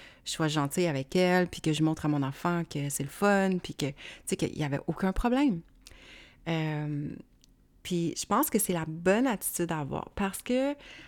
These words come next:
à partir du moment où tu vas, mettons, soupirer devant tes enfants, que tu vas y penser négativement, que tu vas porter des, des petits commentaires subtils à répétition, euh,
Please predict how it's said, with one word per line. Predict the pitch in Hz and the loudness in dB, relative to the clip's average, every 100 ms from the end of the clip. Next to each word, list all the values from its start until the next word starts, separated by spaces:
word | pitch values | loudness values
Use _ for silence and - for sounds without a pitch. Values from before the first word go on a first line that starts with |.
| - | -10
à | - 208 | -4 0
partir | 247 349 294 | 0 2 2
du | 190 | 4
moment | 175 175 208 - | 2 2 0 -2
où | 180 | -4
tu | - - - 180 180 | -6 -8 -4 0 0
vas, | 170 175 175 170 | 0 -2 -2 0
mettons, | 175 185 202 180 | -2 -2 -2 -4
soupirer | 180 - 277 240 208 185 165 160 165 - - - - - - - - | -4 0 0 2 2 2 -2 -6 -10 -18 -20 -20 -20 -20 -20 -2 6
devant | 226 226 | 8 8
tes | 220 196 | 4 2
enfants, | 185 170 - 165 151 151 | 0 -2 -4 -4 -4 -4
que | 156 | -4
tu | 202 214 | -4 2
vas | 233 | 4
y | 226 | 4
penser | 233 247 247 240 233 220 | 4 2 4 2 2 2
négativement, | 190 170 165 - 170 - 156 147 151 | 2 -2 -4 -6 -6 -2 -2 -2 -6
que | - | -6
tu | 185 - | -6 -4
vas | 208 | -2
porter | 226 220 262 240 | 0 0 0 0
des, | 202 180 | 0 -2
des | 170 180 | -2 -4
petits | - - | -4 -2
commentaires | 240 208 185 - 180 180 180 | 0 2 0 -2 -2 -2 -6
subtils | - - - - 175 175 175 180 - - - | -8 -10 -8 -2 -2 -2 -4 -8 -12 -18 -10
à | - | -4
répétition, | 214 220 240 - - 226 214 214 214 220 - - - - - | -2 -2 -4 -2 0 0 -2 -4 -8 -12 -18 -20 -20 -12 -4
euh, | 185 185 180 180 180 180 180 | -2 -2 -2 -4 -6 -6 -8